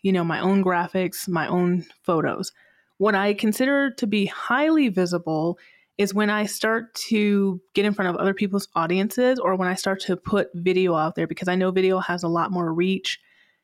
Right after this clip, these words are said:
and it has an, the ability for people to kind of get to know you a little bit faster, right? They see you moving, they can see your mannerisms, they can hear your voice,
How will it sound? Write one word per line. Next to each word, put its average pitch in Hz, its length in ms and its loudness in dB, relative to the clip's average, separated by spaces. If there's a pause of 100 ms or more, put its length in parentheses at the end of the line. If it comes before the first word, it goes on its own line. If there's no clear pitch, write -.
(140)
and 180 460 0 (260)
it 190 280 -2
has 196 400 -2
an, 190 200 0 (100)
the 180 160 0
ability 196 440 2
for 196 140 -2
people 202 280 0
to 196 120 -4
kind 190 240 -2
of 175 120 -2
get 220 160 0
to - 100 0
know 180 320 2
you 180 340 2
a - 40 0
little 175 200 0
bit - 160 -4
faster, - 440 -6
right? 165 200 -2
They 180 120 0
see 190 180 -4
you 185 140 2
moving, 214 440 2
they 180 120 2
can 185 120 -4
see - 140 -6
your 180 140 -2
mannerisms, 196 580 0
they 170 80 -2
can 175 120 -6
hear 175 140 -6
your 156 120 -4
voice, 190 500 0